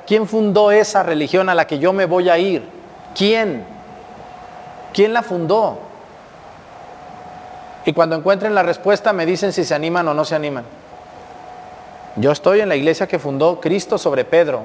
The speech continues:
¿O no es, ustedes están en esta iglesia o no están? Sí, claro. Yo no puedo creer como una persona que, cómo una persona puede cambiarse de religión como si fuera cambiarse un vestido o cambiarse un pantalón.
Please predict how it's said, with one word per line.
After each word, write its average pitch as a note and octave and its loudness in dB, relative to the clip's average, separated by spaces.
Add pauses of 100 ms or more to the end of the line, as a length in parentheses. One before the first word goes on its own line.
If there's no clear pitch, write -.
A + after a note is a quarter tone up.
¿O C#3 -2
no D#3 2
es, F3+ -2
ustedes F#3 2
están F#3+ 2
en F#3+ -4
esta F#3 -2
iglesia F#3 2
o - 0
no E3 -2
están? D3 -2 (720)
Sí, - -8
claro. G#3+ 2 (500)
Yo F3 2
no A#3 0
puedo A3+ 4
creer G3+ 2
como G3 2
una G3+ 0
persona E3+ 0 (760)
que, C#3+ -4 (1200)
cómo G#3+ 2
una A#3+ 4
persona F#3 2
puede F#3+ 4
cambiarse E3 2
de F3 -2
religión D#3 -6
como E3 -4
si C3+ -10
fuera D3+ -2
cambiarse C#3+ 2
un E3+ -2
vestido D3 0
o C#3 0
cambiarse C3+ -2
un D3+ -6
pantalón. A2+ -2